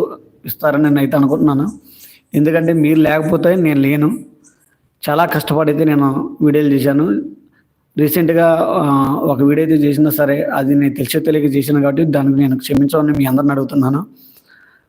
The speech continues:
So, ఇక నుంచి అయితే అందరికి నచ్చే మంచి కంటెంట్ అయితే మీ ముందుకు వస్తా. మీ, మీ అందరి ఆశీర్వాదం, మీ అందరి సపోర్టు ఇట్లా ఉండాలని నేనైతే కోరుకుంటున్నాను.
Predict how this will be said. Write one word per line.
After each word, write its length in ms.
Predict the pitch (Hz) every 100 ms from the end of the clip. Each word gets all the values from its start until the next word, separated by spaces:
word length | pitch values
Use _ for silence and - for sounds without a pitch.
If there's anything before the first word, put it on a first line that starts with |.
| _ _ -
So, 220 | 135 170
ఇక 160 | 156 147
నుంచి 220 | 156 -
అయితే 260 | 165 170 185
అందరికి 380 | 160 147 170
నచ్చే 240 | 160 156 180
మంచి 280 | 151 127 156
కంటెంట్ 200 | 156 147
అయితే 180 | 147
మీ 80 | 160
ముందుకు 340 | 139 139 139 143
వస్తా. 280 | 139 147
మీ, 440 | 151 156 147 139 - -
మీ 200 | 143 131
అందరి 320 | 131 139 156
ఆశీర్వాదం, 720 | 147 - 147 147 147 151 - 170
మీ 120 | 135
అందరి 260 | 131 147
సపోర్టు 640 | 135 135 127 147 139 147 - - - _ _ _
ఇట్లా 220 | 190 175 160
ఉండాలని 240 | 156 160
నేనైతే 300 | 156 143 123
కోరుకుంటున్నాను. 760 | 147 135 147 139 131 175 -